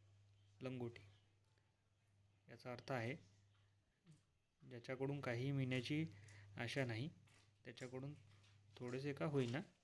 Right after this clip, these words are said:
पण प्राप्त होणे म्हणजेच विशेष. म्हणजे एखादी व्यक्ती आहे, जसं एखाद्या व्यक्तीने उधार घेतलं,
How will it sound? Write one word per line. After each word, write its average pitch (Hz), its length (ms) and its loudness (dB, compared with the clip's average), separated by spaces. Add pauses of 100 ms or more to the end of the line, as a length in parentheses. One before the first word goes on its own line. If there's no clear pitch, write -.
(500)
पण 170 120 -10 (2250)
प्राप्त 120 320 -8
होणे 123 260 -2 (1700)
म्हणजेच 131 480 -6
विशेष. 123 380 -2 (1160)
म्हणजे 131 460 -2 (840)
एखादी 139 300 -2
व्यक्ती 135 360 2
आहे, 139 320 -6
जसं 127 400 0
एखाद्या 127 360 4
व्यक्तीने 123 340 2
उधार 123 280 6
घेतलं, 123 320 2